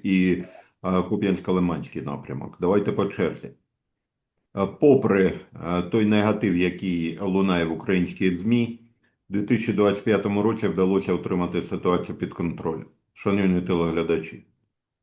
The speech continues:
під контролем Сил оборони України залишається за різними оцінками від двадцяти п'яти до двадцяти семи відсотків території Донецької області. А це, це не гучні фрази.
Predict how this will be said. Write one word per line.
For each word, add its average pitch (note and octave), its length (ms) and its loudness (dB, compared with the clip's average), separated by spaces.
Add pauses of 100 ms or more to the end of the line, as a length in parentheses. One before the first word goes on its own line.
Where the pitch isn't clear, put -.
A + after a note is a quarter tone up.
під G#2+ 160 -4
контролем A#2+ 580 6
Сил A2+ 280 0
оборони G2 380 2
України F#2+ 720 -2 (400)
залишається G2+ 800 2
за F#2+ 120 -2
різними F#2 360 -2
оцінками F#2 580 -2
від F2+ 160 2
двадцяти F#2 380 0
п'яти G2 340 -2
до F#2 140 2
двадцяти F2 420 -2
семи F2+ 300 -2
відсотків F2 800 -2 (440)
території G2 560 4
Донецької F2 720 -2
області. D2+ 840 -8 (1300)
А G2 140 -2
це, F#2+ 500 0 (1400)
це - 140 0
не D#3 120 4
гучні G#2 500 4
фрази. - 460 -6